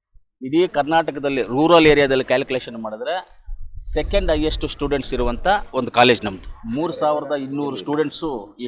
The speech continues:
ಕಾಲೇಜಲ್ಲಿ ಮಹಿಳೆಯರು ಇದ್ದಾರೆ ಪಾಪ, ಹೆಣ್ಮಕ್ಳು. ಇಲ್ಲಿ ರೂಮ್ಸು, ನಾನು ಮೊದಲು ಶಾಸಕನಾಗಿ ಬಂದಿದ ತಕ್ಷಣ ಫಸ್ಟ್ ಟೈಮ್ ಇಲ್ಲಿ ಬಂದಾಗ ರೂಮ್ಸು ಡಿಮ್ಯಾಂಡ್ ಇತ್ತು, ಸ್ಟೂಡೆಂಟ್ಸ್ ಎಲ್ಲ ಹೇಳಿದರು. ಇವಾಗ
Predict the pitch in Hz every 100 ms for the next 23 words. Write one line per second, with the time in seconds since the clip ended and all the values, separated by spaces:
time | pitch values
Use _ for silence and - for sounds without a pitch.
0 | 123 139 135 135 120 117 139 131 131 107
1 | - 104 113 101 - - 123 - 98 -
2 | - _ _ _ _ _ _ _ _ -
3 | 151 190 147 190 190 180 180 175 156 151
4 | 156 175 175 170 - 151 - 156 151 131
5 | 143 156 151 - 160 147 - 170 156 143
6 | 135 127 131 139 139 135 - 120 339 151
7 | 127 135 135 117 - 151 - _ _ -
8 | - - 156 151 143 135 120 123 123 120
9 | 139 - - - - - 139 151 143